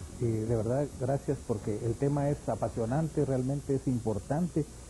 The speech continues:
para darlo a conocer. Nosotros sabemos de la audiencia que ustedes tienen, que se ve mucho en el interior del país, y esto pues nos va a permitir realmente enfocarnos directamente a trasladar la información a la gente del interior, que tenga toda la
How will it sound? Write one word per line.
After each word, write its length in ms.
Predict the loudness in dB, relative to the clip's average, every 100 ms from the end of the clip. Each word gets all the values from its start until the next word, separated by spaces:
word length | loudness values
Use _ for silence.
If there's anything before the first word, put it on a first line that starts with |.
| -6 0
para 160 | 2
darlo 240 | 2 2 0
a 20 |
conocer. 420 | -2 0 0 0
Nosotros 300 | 0 0 -2 0
sabemos 280 | 0 2
de 60 | 2
la 80 | 2
audiencia 400 | 4 4 4 0
que 60 |
ustedes 280 | 0 0 0
tienen, 320 | 0 0 0 -2
que 100 | -2
se 80 |
ve 120 | 0 0
mucho 340 | 0 -2 -2
en 100 | -2
el 80 | -2
interior 340 | -4 -4 0
del 140 | 0 0
país, 320 | 2 4 2 -2 -16 -16 -10 2
y 120 | 4
esto 200 | 4 2
pues 160 | 2 2
nos 140 | 2
va 60 | 2
a 20 |
permitir 420 | 0 0 0 0
realmente 640 | 0 0 0 -2 0 0 2
enfocarnos 560 | -2 -2 -2 0 0 2
directamente 680 | 2 2 2 2 2 -2 -2 -8 -8 -6
a 60 |
trasladar 480 | 0 0 2 0 2
la 60 | 0
información 540 | 0 -2 -2 -2 0
a 40 |
la 100 | 0
gente 560 | 0 0 2 2 4 2 0
del 140 | -2 0
interior, 480 | -2 -2 0 0 0
que 100 | -4
tenga 380 | -2 -2 -2 -4 -10 -4
toda 220 | -2 0
la 100 | -2